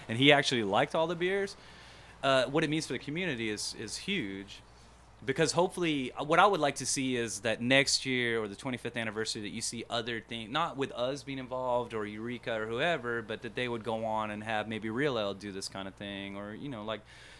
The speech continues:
similar events like this that would continue that local sort of, you know, um, focus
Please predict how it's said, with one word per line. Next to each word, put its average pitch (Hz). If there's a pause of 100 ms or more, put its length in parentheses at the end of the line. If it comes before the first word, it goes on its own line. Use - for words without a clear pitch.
(140)
similar 180
events 131
like 117
this 120
that 113
would 104
continue 117
that 95
local 101
sort 101
of, 92 (640)
you 120
know, 92
um, 92 (300)
focus 110